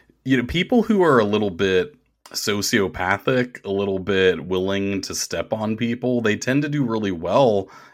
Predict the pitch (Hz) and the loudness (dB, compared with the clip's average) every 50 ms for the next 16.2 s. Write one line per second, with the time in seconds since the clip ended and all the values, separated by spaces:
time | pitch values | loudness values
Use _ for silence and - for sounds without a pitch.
0 | _ - - 101 95 90 - - 107 101 95 95 90 80 - 87 82 90 107 117 | _ -8 -6 -6 -4 -4 -2 -2 -2 -2 -4 -6 -8 -8 -8 -8 -6 -4 -2 0
1 | 107 98 92 92 90 85 87 - - 101 98 95 95 92 90 87 87 87 - - | 0 0 -2 -2 -4 -6 -8 -10 -10 -10 -8 -8 -6 -8 -8 -8 -10 -12 -14 -16
2 | - - - _ _ _ _ _ 104 107 107 113 135 143 - 147 147 147 147 - | -20 -20 -20 _ _ _ _ _ -8 -6 -2 -2 -2 -2 -2 0 0 -2 -2 -2
3 | 135 123 101 92 85 - - - 80 - - 117 113 - - 92 87 82 82 - | -2 -2 -2 -2 -4 -6 -8 -10 -12 -10 -6 -6 -6 -4 -2 -2 -4 -4 -4 -4
4 | 92 82 82 82 82 80 - - 98 92 92 95 92 87 90 92 92 101 104 92 | -4 -4 -2 -4 -4 -6 -8 -6 -4 -4 -4 -4 -4 -4 -4 -4 -2 -2 -2 0
5 | 95 92 87 85 80 80 80 76 - - 95 90 90 92 82 80 87 82 80 80 | -2 -2 -2 -2 -6 -8 -10 -10 -10 -8 -6 -4 -4 -4 -6 -6 -8 -8 -10 -10
6 | 80 82 87 87 85 82 123 127 123 120 120 - 113 98 92 90 85 85 85 82 | -8 -8 -8 -8 -6 -4 0 0 0 0 0 -2 -4 -4 -4 -4 -6 -6 -8 -10
7 | - _ _ _ _ _ 143 139 131 - 131 113 95 107 104 95 90 85 80 82 | -12 _ _ _ _ _ -2 -2 0 0 0 0 0 0 0 0 0 0 0 -2
8 | 85 90 95 90 80 - - 80 76 73 71 - - - _ _ _ - - - | 0 0 0 0 -2 -6 -12 -14 -12 -12 -12 -14 -14 -18 _ _ _ -14 -4 -2
9 | 113 117 117 113 104 101 - 120 107 98 98 95 90 87 87 82 - _ - 101 | 0 0 0 0 -2 -4 -4 -2 -2 -2 -2 -2 -4 -6 -8 -12 -14 _ -6 -4
10 | 107 107 101 98 92 82 - 101 110 110 107 - 95 90 87 - - 104 98 95 | -2 0 0 0 -2 -2 -2 -2 -2 -2 -2 -4 -4 -4 -4 -6 -6 -6 -4 -2
11 | 90 87 85 - - 87 80 98 95 90 90 90 87 85 87 76 - 82 71 78 | -2 -2 -2 -2 -4 -4 0 2 2 2 2 0 -2 -2 -6 -10 -10 -12 -10 -8
12 | 85 92 - - 78 73 76 85 85 87 85 85 82 87 85 82 - 90 87 82 | -8 -8 -8 -8 -10 -14 -16 -12 -8 -6 -6 -6 -6 -8 -8 -4 -2 -2 -2 -4
13 | 82 80 - - 98 92 82 - 92 90 87 85 87 82 82 82 82 80 - 95 | -6 -10 -4 -4 -4 -2 -2 -4 -6 -4 -4 -6 -6 -6 -8 -8 -10 -8 -6 -6
14 | 87 92 90 95 92 90 87 85 85 87 78 85 85 90 98 - - - 80 80 | -6 -4 -4 -4 -4 -4 -4 -4 -6 -8 -8 -6 -4 -4 -4 -4 -6 -10 -14 -12
15 | 85 82 82 82 85 82 80 78 73 _ 92 92 101 98 85 - - - 82 87 | -12 -12 -12 -10 -10 -10 -12 -12 -12 _ -8 -6 -6 -6 -8 -10 -12 -14 -14 -14
16 | - - - | -12 -14 -16